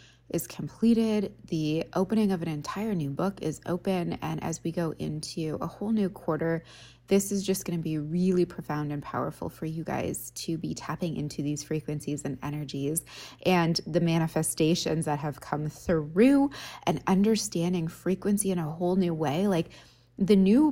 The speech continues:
book that I'm in right <laughs> now is beautiful. It is so gorgeous.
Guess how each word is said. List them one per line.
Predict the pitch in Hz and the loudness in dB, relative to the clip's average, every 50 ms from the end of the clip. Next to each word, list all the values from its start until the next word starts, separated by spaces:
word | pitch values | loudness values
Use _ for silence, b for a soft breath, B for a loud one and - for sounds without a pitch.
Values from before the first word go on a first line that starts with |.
| - - | 2 0
book | 208 190 185 233 233 - - - | 2 4 4 4 2 -2 -8 -6
that | - 202 240 240 240 - - | 0 2 4 4 4 2 2
I'm | 247 233 226 | 0 2 2
in | - 247 233 233 | 2 2 4 4
right | 233 240 247 240 - | 4 4 2 2 2
<laughs> | |
now | 254 262 254 247 254 269 262 - - - | 4 6 6 6 6 4 4 2 -2 -2
is | - 185 190 190 180 190 190 - - _ _ _ _ - 170 | 0 2 2 2 0 -2 -4 -10 -16 _ _ _ _ -12 -6
beautiful. | 160 170 170 156 156 170 165 165 165 160 - - - - - - | -4 -2 -2 2 2 4 4 4 2 -2 -4 -4 -4 -4 -4 -4
It | - - | -2 -2
is | 190 202 214 214 - | -2 0 0 -2 -2
so | - - - - - - - - - - - - 254 | -4 -4 -6 -8 -8 -8 -6 -6 -6 -6 -6 -8 -8
gorgeous. | 254 - - - - - 233 240 233 240 226 208 202 - | -6 -2 -2 0 0 0 -2 -2 0 0 0 0 0 -2